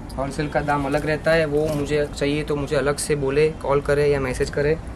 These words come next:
तो उनको ये सब डिज़ाइनें मैं होलसेल में दे दूँगा। हमारा खुद का काम है, जितनी भी colors design चाहिए, इनसे भी ज़्यादा color design मेरे पास available है,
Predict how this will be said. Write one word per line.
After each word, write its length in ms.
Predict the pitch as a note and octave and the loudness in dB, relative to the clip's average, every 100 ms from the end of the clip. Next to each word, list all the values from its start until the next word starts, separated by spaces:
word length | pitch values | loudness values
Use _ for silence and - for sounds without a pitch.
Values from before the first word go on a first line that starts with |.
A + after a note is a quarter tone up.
| - - - - - - - - - - - - - - | -12 -12 -12 -12 -12 -12 -12 -12 -12 -12 -14 -12 -12 -8
तो 80 | |
उनको 280 | B2+ B2 C#3+ | -6 2 4
ये 160 | C#3 C#3+ | 6 6
सब 220 | C#3+ C#3+ | 2 0
डिज़ाइनें 340 | C3 B2+ C3+ D3 | 0 2 2 2
मैं 120 | D3 | 2
होलसेल 360 | C3 C3 C3 | 2 0 -2
में 180 | C#3 D3 | -2 -2
दे 120 | D3 | -2
दूँगा। 320 | C#3 B2 A2+ - - - - - - | -4 -6 -8 -8 -10 -10 -10 -10 -8
हमारा 200 | B2+ C#3 | -6 -6
खुद 180 | - C#3+ | -6 -2
का 100 | - D3 | 2 2
काम 260 | D3 C#3+ | 2 0
है, 60 | D3 | 0
जितनी 320 | C3 A#2+ C#3+ | -2 -2 -2
भी 100 | C#3+ | 0
colors 320 | C#3 C3+ C#3 C#3+ | 0 0 0 -2
design 280 | C3 C3+ | -4 -2
चाहिए, 320 | C#3 B2+ C3+ C#3+ - | -2 -4 -2 -2 -4
इनसे 260 | C3 B2 D3 | -6 -2 0
भी 120 | C#3+ | 0
ज़्यादा 280 | C#3 A#2+ C#3 | -2 -2 -2
color 220 | C3+ C3 | -2 -2
design 240 | C#3+ C3+ C#3+ | -2 -2 -2
मेरे 160 | C#3 C3+ | -2 -2
पास 200 | D3+ C#3 | -2 -2
available 420 | C3 C#3+ D3+ | -2 0 0
है, 60 | D#3+ | 2